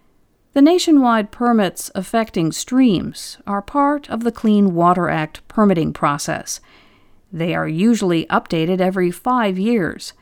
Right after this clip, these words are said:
but the Army Corps undertook the rulemaking two years early, after President Trump ordered a reduction in regulatory burdens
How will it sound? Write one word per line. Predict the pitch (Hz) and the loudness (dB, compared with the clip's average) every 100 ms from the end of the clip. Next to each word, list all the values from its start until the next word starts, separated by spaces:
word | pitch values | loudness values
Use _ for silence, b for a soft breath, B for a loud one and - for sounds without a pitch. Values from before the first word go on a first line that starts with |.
| b b b b | b b b b
but | 233 302 277 240 | -2 -2 -2 -4
the | 262 | 0
Army | 254 294 294 | 2 6 4
Corps | 277 202 175 170 - | 4 -2 0 0 0
undertook | 202 208 - 190 - | 0 0 -2 -4 -2
the | |
rulemaking | 170 185 233 214 175 160 170 170 190 - | -2 2 2 4 2 0 -2 -2 -4 -8
two | - 185 180 | -6 -2 0
years | 202 208 214 - | 0 0 -2 -2
early, | 233 208 165 - - _ _ | 0 2 0 -6 -18 _ _
after | - 135 - 151 | -14 -12 -12 -14
President | - 180 180 170 147 - | -2 0 0 -2 -6 -8
Trump | - 240 220 220 | -2 2 2 -2
ordered | - 247 262 247 226 | -2 0 2 2 0
a | 202 | -2
reduction | 202 190 226 277 - - 151 - 180 | -2 0 0 -2 -4 -8 -8 -8 -10
in | 143 | -8
regulatory | 151 170 190 180 165 175 170 160 | -4 -2 0 -2 -4 -4 -2 -2
burdens | 156 214 233 185 151 180 - | -2 2 2 0 -4 -4 -8